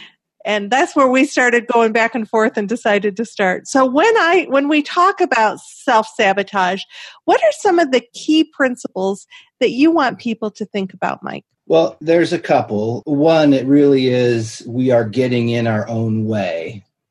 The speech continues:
Speaker 2: And that is independent from what anyone else might be doing. And I, I'm not gonna be the one to say that other people aren't difficult. Other people can be difficult, but ultimately, if I'm self-sabotaging,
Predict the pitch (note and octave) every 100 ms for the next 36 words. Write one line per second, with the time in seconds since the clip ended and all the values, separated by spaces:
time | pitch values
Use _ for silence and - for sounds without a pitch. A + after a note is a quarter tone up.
0 | - A#2+ A2+ A2+ G#2+ A#2+ A2 B2 B2 A2
1 | - D#3+ D3+ - C#3 B2 A2+ - A2+ A2
2 | G#2+ G#2 C3 B2 A#2+ A#2 A2 G#2+ A2 -
3 | G#2+ G#2+ G2 G#2 G2+ F#2 F2 _ _ B2
4 | A2+ G#2+ - A#2 A2 A#2+ C#3+ C#3 B2 C3
5 | A#2+ A2+ G#2+ G#2 - _ - B2 G#2+ A2+
6 | A2 G#2 A2+ G#2+ G2+ G2+ A2 A2 A2 A2
7 | G#2+ G#2 F#2 _ _ - A#2 G#2 A#2 A#2
8 | A2 G#2 F#2+ G#2+ C#3+ C3+ B2+ A#2 G#2 C3
9 | A#2+ A2 G2+ G#2+ G2+ - - - A2+ G#2+
10 | B2+ C#3 C3+ B2 A#2 A2+ A2 A2 - _
11 | _ A#2 C#3 D#3+ - C3+ C3 - A2+ G#2
12 | G2 G2+ G2+ G2+ G2+